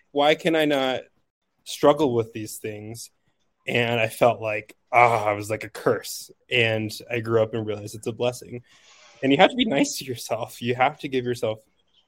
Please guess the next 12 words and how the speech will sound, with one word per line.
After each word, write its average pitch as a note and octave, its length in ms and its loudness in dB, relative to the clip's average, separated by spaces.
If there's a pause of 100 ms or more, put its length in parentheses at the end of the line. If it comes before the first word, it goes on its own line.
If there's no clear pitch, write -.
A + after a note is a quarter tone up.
(180)
grace. G#2+ 640 -4
So G#2+ 500 -2
I - 20 -6
think A#2 200 -6
that's - 360 -4
really A2 200 -8
important A2 380 -10
too. E2 220 -12 (160)
Be D3 60 -6
nice B2+ 220 -4
to - 100 -16
yourself. - 320 -14